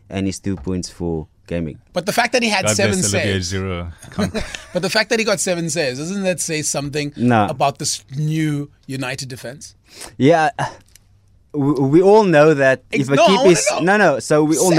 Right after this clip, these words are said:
Speaker 2: Seven
Speaker 1: that.
Speaker 2: saves,
Speaker 1: Yeah,
Speaker 2: one
Speaker 1: that's a
Speaker 2: game.
Speaker 1: lot of saves
Speaker 2: A
Speaker 1: for
Speaker 2: lot of
Speaker 1: one game.
Speaker 2: games.
Speaker 1: But also, we were playing Chelsea.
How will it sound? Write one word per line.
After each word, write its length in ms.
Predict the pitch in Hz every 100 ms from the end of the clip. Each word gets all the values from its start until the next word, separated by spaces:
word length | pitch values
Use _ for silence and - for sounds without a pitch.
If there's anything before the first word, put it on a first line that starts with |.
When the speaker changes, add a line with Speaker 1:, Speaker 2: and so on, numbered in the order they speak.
| 151
Speaker 2:
Seven 20 |
Speaker 1:
that. 140 | 131 123
Speaker 2:
saves, 440 | - - 123 104 -
Speaker 1:
Yeah, 60 |
Speaker 2:
one 120 | - 247
Speaker 1:
that's 160 | 247 190
a 40 |
Speaker 2:
game. 80 | 220
Speaker 1:
lot 160 | 233 247
of 100 | 214
saves 460 | - 202 185 170
Speaker 2:
A 40 | -
Speaker 1:
for 80 | 170
Speaker 2:
lot 20 |
of 40 | 151
Speaker 1:
one 120 | 160
game. 60 | 151
Speaker 2:
games. 60 | 127
Speaker 1:
But 180 | 143 -
also, 380 | 185 180 131 107
we 160 | 113
were 140 | 135 139
playing 260 | 143 135
Chelsea. 440 | 127 131 117 73